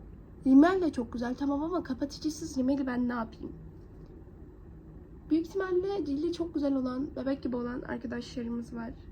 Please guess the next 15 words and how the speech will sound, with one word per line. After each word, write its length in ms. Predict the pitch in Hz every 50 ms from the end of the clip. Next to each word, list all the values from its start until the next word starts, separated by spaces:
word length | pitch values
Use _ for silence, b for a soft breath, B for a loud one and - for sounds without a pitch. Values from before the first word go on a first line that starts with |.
| - - -
O 100 | - 269
yüzden 340 | 277 247 240 247 233 240 262 - - - - - - - - - - -
onlar 320 | 247 247 247 247 262 262
tek 220 | - 277 - -
bir 100 | 262 233
ürün 140 | 233 240 247
tercih 340 | 240 269 254 240 233 226 240
edebiliyordur. 560 | 226 240 220 220 220 226 220 220 - 233 - - - - B B B B B B B B B B B B - -
Ama 180 | 269 302 359 381 370 - - - - - - - - - - - - 233
benim 260 | 262 285 349 339 285
bozuluyor 360 | 254 240 254 269 294 285 247
cildim 360 | 208 208 202 - 226 208 208
dönem 320 | 202 214 220 214 226 226 233
dönem. 220 | 247 - - - - - - - - - - - - - - -
Genelde. 480 | 254 254 247 247 240 240 233 226 233